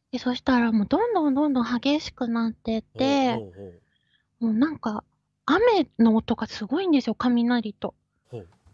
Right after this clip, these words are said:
Speaker 1: もう窓に雨がこう打ちつけて、もうなんかバチバチバチバチバチみたいな感じで音がすごくて、
Speaker 2: うん。
Speaker 1: あ、今日は結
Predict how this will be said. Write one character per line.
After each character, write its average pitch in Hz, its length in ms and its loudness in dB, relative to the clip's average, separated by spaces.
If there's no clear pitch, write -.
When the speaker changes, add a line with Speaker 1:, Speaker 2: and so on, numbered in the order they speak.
Speaker 1:
も 226 120 -2
う - 20 0
窓 247 340 0
に 240 460 -2
雨 254 240 2
が 220 120 -8
こ - 200 -14
う 208 100 -12
打 226 60 -4
ち - 160 -12
つ - 160 -18
け 233 120 -2
て、 226 120 -6
も 208 180 0
う - 20 -2
な 202 120 -4
ん - 40 -8
か - 180 -12
バ 269 120 2
チ 311 100 -4
バ 285 100 -6
チ - 80 -10
バ 269 120 -6
チ 262 100 -12
バ 262 100 -10
チ 262 120 -8
バ 254 120 -8
チ 254 240 -4
み 226 120 -4
た 208 120 -6
い 196 60 -6
な 214 100 -4
感 220 260 -4
じ 208 120 -10
で - 120 -16
音 403 300 2
が 320 80 4
す - 140 -4
ご 269 140 0
く - 120 -12
て、 208 500 -2
Speaker 2:
う 131 60 -8
ん。 120 160 -8
Speaker 1:
あ、 220 180 -6
今 330 140 -2
日 - 40 -6
は 240 60 0
結 - 220 -6